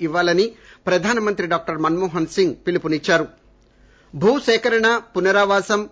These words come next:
పరిహారం బిల్లు పార్లమెంటు ఆమోదం పొందింది. బ్యాంకులు తప్పనిసరిగా Know Your Customer, కేవైసీ విధానాన్ని పాటించాలని, అయితే ఖాతాదారుల నుంచి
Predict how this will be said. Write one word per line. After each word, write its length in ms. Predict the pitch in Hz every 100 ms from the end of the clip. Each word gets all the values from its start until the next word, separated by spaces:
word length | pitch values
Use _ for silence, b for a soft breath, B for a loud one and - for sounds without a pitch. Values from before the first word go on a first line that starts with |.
| -
పరిహారం 480 | 175 208 226 220 196
బిల్లు 320 | 185 185 143 - -
పార్లమెంటు 480 | 165 185 220 208 170
ఆమోదం 380 | 156 165 180 170
పొందింది. 540 | 143 151 160 156 147 - _ _ _ _ _ b b -
బ్యాంకులు 600 | 139 185 254 285 269 180 -
తప్పనిసరిగా 800 | 185 - 254 240 208 190 208 208 185
Know 220 | 175 220
Your 240 | 247 220
Customer, 540 | 202 170 170 202 190 147 - -
కేవైసీ 760 | 202 240 185 190 185 - 196 -
విధానాన్ని 520 | 160 180 202 208 196 180
పాటించాలని, 800 | 165 151 175 180 190 190 208 214 _ B B B
అయితే 280 | 202 233 254
ఖాతాదారుల 680 | - 190 214 247 240 226 214
నుంచి 460 | 202 196 - 226